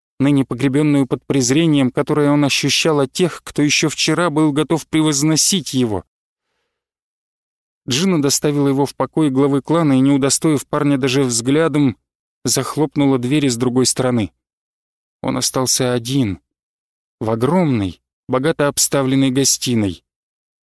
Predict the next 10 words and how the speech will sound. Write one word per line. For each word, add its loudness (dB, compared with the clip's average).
С -4
тяжелым 0
вздохом -2
подошел -2
к -20
небольшому 0
возвышению 0
с 0
мягкими -2
подушками, -2